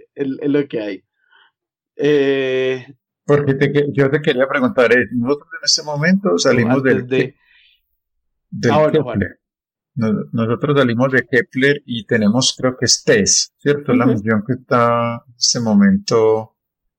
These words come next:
Speaker 2: haciendo la misma función de Kepler. Eh, y creo que la, la Agencia Espacial Europea tiene uno que se llama Pluto.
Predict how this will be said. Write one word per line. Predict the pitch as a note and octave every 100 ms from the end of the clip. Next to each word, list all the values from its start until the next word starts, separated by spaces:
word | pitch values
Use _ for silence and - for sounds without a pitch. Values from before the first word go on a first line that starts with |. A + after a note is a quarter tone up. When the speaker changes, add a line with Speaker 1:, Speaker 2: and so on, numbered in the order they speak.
| _ _ _ _ _ _ _
Speaker 2:
haciendo | A2 A2+ G#2+ G#2+
la | A2+
misma | G#2+ G2 A#2
función | A#2 G#2 G2+
de | G#2+
Kepler. | - B2+ - - E2 - _ _ -
Eh, | G#2 G2+ G2+ F#2+ -
y | - G2+
creo | - A2+ B2 -
que | C3 A2+ G#2 G2+ G2 F#2+ F#2 - _ _ _ _ _ _ _
la, | A2+ G#2+ G2+
la | -
Agencia | G#2+ A2+ A#2
Espacial | B2+ A#2 G#2 G#2
Europea | A2 A#2 - G#2+ -
tiene | C3 B2 B2
uno | B2 B2+
que | B2+
se | G#2
llama | G2+ G#2 G#2+ A#2 -
Pluto. | E3 E3+ - G2+ F2+